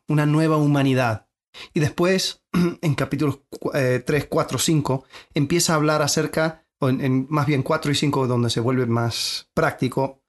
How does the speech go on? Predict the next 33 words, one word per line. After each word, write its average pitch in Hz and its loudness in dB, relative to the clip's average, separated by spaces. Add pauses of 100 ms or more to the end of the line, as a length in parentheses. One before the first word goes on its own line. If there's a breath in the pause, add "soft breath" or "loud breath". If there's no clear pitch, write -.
(420)
eh, 156 -18
empieza 175 0
a 180 2
hablar 175 0 (180)
acerca 160 0
de 151 0
las 123 0
reglas. 151 0 (340 loud breath)
Entonces, 147 0 (120)
habla 135 2
acerca 139 -2
de 135 -2
cómo 143 0
debes 127 0 (100)
tratar 123 -2
tu 127 0
amo, 139 2
cómo 143 0
de-, 127 0
de-, 131 -2
si, 131 -2
si 135 0
eres... 127 0
Eh, 117 0 (420 soft breath)
eh, 113 0
si 131 0
eres 120 2
maestro, 127 0
cómo, 135 -2
cómo 131 0
amos, 131 0
cómo 139 0
debes 120 0